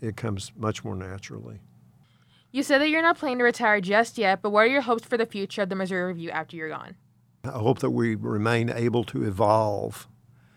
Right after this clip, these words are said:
Speaker 1: uh, with the times. In, in my career, publishing has been through a lot of changes, and, and it's going to have to stay open to those kind of changes.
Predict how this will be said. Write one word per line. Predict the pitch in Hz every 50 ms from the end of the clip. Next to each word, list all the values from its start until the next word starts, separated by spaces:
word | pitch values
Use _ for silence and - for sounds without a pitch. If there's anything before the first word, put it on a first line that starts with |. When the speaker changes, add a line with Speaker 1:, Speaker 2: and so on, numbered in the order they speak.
| _ _ _ _ _ _ _ _ _ _ -
Speaker 1:
uh, | - 113 107 110 -
with | - 123 117 110 -
the | - 120 95
times. | - 113 110 107 113 107 101 95 90 90 - 110 113 - - - -
In, | 147 120 120 123
in | - - 123 113 110
my | 110 123 127 123
career, | - - 127 120 117 117 117 117 113 110
publishing | 101 - - 123 120 113 113 - - 127 120 92
has | 101 104 95 -
been | - 117 110
through | 98 - 120 107 101
a |
lot | 107 104 101 113 110
of | 110
changes, | 107 - - 131 123 123 120 113 95 95 98 87 - - - _ _ _ _ _ _ _ -
and, | 131 110 110 107 104 107 - -
and | 120 110 110
it's | 104 98 -
going | - 127 123 117 107
to | - 123 110
have | 92 - -
to | - 107
stay | - - - - - 139 135 131 131 127 117 -
open | - - 120 117 117 98 - 117 107 104 104
to | 98 101 107
those | 101 101 104 104 - -
kind | - 110 104
of | 98 98
changes. | - - 113 101 101 107 107 98 104 - - 110 - - -